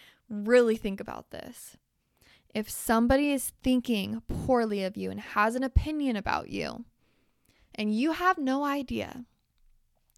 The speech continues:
okay, sometimes you find out. But most of the time when you're having this worry and this fear of judgment, it's not like you're gonna find out that people are judging you. You're just, it's this hypothetical, "Everyone's gonna judge me."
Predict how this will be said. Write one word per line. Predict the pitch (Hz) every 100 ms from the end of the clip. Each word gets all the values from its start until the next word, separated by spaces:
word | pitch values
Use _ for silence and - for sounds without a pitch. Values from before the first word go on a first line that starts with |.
| -
okay, | 277 233
sometimes | 214 - 240 233 226 220 214
you | 208
find | - 185 175
out. | 69 - _ _ _ - - _ -
But | 220
most | 233 254 - 277
of | 247
the | 233
time | 240 190 202 214 226
when | 214 208
you're | 202 196 208 - _ _ _
having | - 214 220 233
this | 240 -
worry | 254 254
and | 262
this | 233 -
fear | 214 208
of |
judgment, | 208 185 220 240 285 - - - -
it's | 240 -
not | 269 277 269 285
like | 285 247 - -
you're | 233 226
gonna | 226 226 220
find | - 202 202
out | 196 190 -
that | 180
people | - 202 185
are | 180
judging | 196 190 - -
you. | - 57 226 _ _ _ _
You're | 220 226
just, | 220 220 - -
it's | 214 208
this | 214
hypothetical, | - 214 214 208 - 196 202 - 190 185
"Everyone's | 196 196 202 190 185 180 -
gonna | 180 180
judge | 185 180 202
me." | 208 55